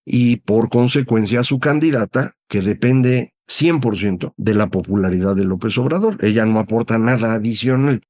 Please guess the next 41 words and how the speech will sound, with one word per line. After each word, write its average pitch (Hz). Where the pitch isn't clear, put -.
No 92
tiene 95
ni 101
carisma, 131
ni 107
proyecto, 127
ni 104
nada. 107
Ha 101
tratado 117
incluso 123
de 101
copiar 127
a 101
López 110
Obrador 110
en 117
todo, 139
porque 151
es 156
lo 180
único 160
que 120
le 123
permite 131
competir. 147
De 147
manera 233
que 151
sí 202
se 170
puso 156
feo 165
esto 139
para 113
el 113
señor 123
López 135
Obrador, 147
pero 147
insisto, 147